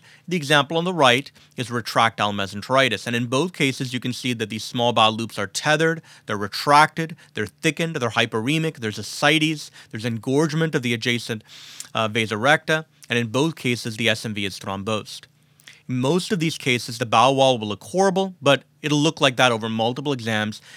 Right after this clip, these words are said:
And this is tradition, this is probably just chronic mesenteric venous ischemia secondary to venous and lymphatic obstruction. Now,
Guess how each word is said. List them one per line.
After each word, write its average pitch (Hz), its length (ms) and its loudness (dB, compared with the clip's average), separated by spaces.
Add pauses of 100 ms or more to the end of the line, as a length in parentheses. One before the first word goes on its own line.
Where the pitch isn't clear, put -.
(120)
And 147 100 -4
this - 140 -4
is 180 100 -8
tradition, 196 580 -4
this 185 260 -4
is 190 200 -8
probably 208 640 4
just 151 320 -2
chronic 170 600 4
mesenteric 127 600 0
venous 131 460 -4
ischemia 107 500 -4 (240)
secondary 120 540 0
to 110 80 -2
venous 110 420 -4
and 98 80 -8
lymphatic 92 400 -8
obstruction. - 540 -2 (760)
Now, 151 380 6